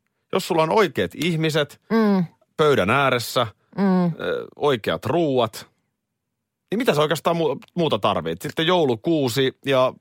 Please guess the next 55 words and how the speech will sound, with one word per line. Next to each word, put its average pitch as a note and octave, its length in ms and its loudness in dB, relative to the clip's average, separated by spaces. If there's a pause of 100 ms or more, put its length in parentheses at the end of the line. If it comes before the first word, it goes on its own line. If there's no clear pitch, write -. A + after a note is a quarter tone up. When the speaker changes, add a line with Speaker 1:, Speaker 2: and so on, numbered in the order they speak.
Speaker 1:
lahjatkin B2 560 0
jaettiin. - 500 -14
Speaker 2:
Niin. D3+ 360 0 (220)
Kato, G3 200 0
Speaker 1:
Ja - 40 4
sehän C4+ 160 2
Speaker 2:
että A3 60 2
Speaker 1:
on G#3+ 80 2
ihan F#3+ 180 2
täys B2+ 200 0
joulu. F#2 300 0 (100)
Speaker 2:
olis G#3 220 -6
teillä F3+ 320 0 (140)
joulurauhan D3+ 580 0
julistus C#3+ 460 -2
D C3+ 200 0
V - 20 -6 (160)
D? - 160 -6 (360)
Speaker 1:
Ei, G3 160 2
ei, F#3 280 4
en D#3+ 200 2
ihan E3 180 4
näin C3+ 280 2 (100)
pitkälle A2 300 0
tätä - 160 -2
simulaattoria G2 640 0
ei G2+ 80 0
viety, F2+ 320 -2
mutta F#2+ 300 -6
siis B2+ 180 -4
käytännössä D#3+ 460 -2
siitä D3 180 0
Speaker 2:
Mm. - 40 2
Speaker 1:
niin E3+ 100 0
kuin D3+ 160 -2
joulupöydästä B2+ 880 0 (720)
mentiin A2+ 380 -2
niin G2+ 120 -4
kuin A#2+ 160 -2
loppupäivä F#2 600 0
ihan G#2+ 280 0
Speaker 2:
<laughs> C3 80 2
Speaker 1:
maaliin A#2 320 0
Speaker 2:
Okei. G#2 40 0
Speaker 1:
asti. - 260 -8 (100)
Speaker 2:
No A#3 80 0
Speaker 1:
Ihan A3 160 4
Speaker 2:
niin. A3 80 0
Speaker 1:
just A3 200 0
niin C#3+ 120 0
kuin A#2+ 140 0
jouluna. F4+ 300 2
Speaker 2:
Joo, D#4+ 100 0
joo, G#3 100 2
joo. D#3 280 0